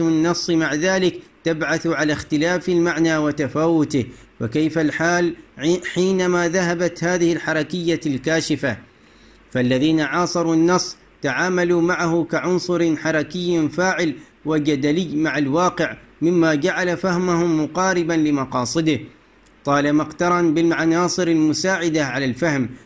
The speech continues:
كالحركية والجدل، خلافاً لتعاملنا معه، فنحن نتعامل مع نص مجرد يفتقر إلى هذه العناصر المساعدة، مما يصعب علينا فهمه بالدرجة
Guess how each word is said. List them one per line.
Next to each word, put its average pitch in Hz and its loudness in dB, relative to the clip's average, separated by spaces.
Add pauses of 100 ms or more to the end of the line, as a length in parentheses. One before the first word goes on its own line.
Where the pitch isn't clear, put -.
(180)
كالحركية 143 -2
والجدل، 139 0 (260)
خلافاً 165 0
لتعاملنا 170 2
معه، 127 0 (560)
فنحن 147 2
نتعامل 160 0
مع 160 2
نص 170 -2
مجرد 170 2 (280)
يفتقر 165 0
إلى 156 0
هذه 170 2
العناصر 160 0
المساعدة، 135 -2 (280)
مما 147 2
يصعب 170 -2
علينا 175 0
فهمه 170 2
بالدرجة 165 0